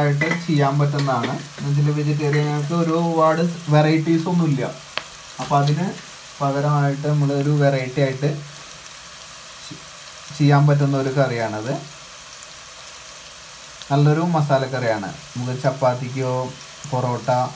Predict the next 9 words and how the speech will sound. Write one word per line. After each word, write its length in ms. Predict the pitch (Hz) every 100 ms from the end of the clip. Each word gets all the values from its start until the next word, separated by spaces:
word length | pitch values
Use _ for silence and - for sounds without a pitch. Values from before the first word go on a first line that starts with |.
| - - -
അങ്ങനെ 180 | 135 135
എന്തിൻ്റെ 260 | 135 135 139 135
കൂടി 200 | 135 143 - - - - -
യൂസ് 140 | 151 147
ചെയ്യാൻ 180 | 147 147
പറ്റുന്ന 240 | 143 139 147
നല്ലൊരു 260 | 147 156 - -
കുഴമ്പ് 340 | 160 170 175 175
രൂപത്തിലുള്ള 400 | 170 151 151 160